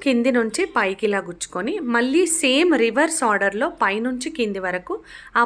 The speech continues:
పూసలో నుంచి, ఆ క్రిస్టల్ నుంచి, ఆ గంట నుంచి ఇలా కింద వరకు కూడా లాగి మనం ఎంత లెంత్ అయితే కావాలనుకుంటామో అంత లెంత్ కట్ చేసుకోవాలి. నేనైతే టూ ఇంచెస్ లెంత్ ఉంచుకున్నాను. ఎందుకంటే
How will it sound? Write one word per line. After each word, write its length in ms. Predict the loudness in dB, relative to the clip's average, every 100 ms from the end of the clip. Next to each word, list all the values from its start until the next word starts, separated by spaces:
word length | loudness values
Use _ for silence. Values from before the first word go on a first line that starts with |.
| 0
పూసలో 420 | -2 0 0 0 -2
నుంచి, 300 | -6 -8 -6 -8 -8 -18 -2 -2
ఆ 20 | 0
క్రిస్టల్ 480 | 0 0 -2 -2 0
నుంచి, 260 | -4 -4 -4 -2 -2
ఆ 20 | -2
గంట 220 | -8 -8 -8
నుంచి 260 | -10 -8 -6 -4
ఇలా 160 | -4 -6 -8
కింద 220 | -10 -4 -4
వరకు 260 | -4 -8 -12 -10
కూడా 220 | -8 -8 -8 -16 -20 -20 -14 -2 2
లాగి 440 | 4 4 0 -2 -4 -6 -16 -8 0
మనం 200 | 2 0 0 0
ఎంత 220 | 2 0 0
లెంత్ 240 | 0 -2 -4
అయితే 160 | -4 -2 0
కావాలనుకుంటామో 880 | 0 -2 -4 -8 -12 -10 -8 -6 -4 -4
అంత 180 | -4 -6
లెంత్ 200 | -8 -8 -4
కట్ 160 | -4 -4
చేసుకోవాలి. 500 | -8 -10 -8 -8 -4 0
నేనైతే 380 | 0 0 -4 -4 -4 -4
టూ 80 | -2 -2
ఇంచెస్ 320 | -2 -6 -6 -6
లెంత్ 240 | -8 -10 -12
ఉంచుకున్నాను. 540 | -10 -10 -10 -8 -8 -10 -12 -18 -14 -4
ఎందుకంటే 420 | 0 0 0 0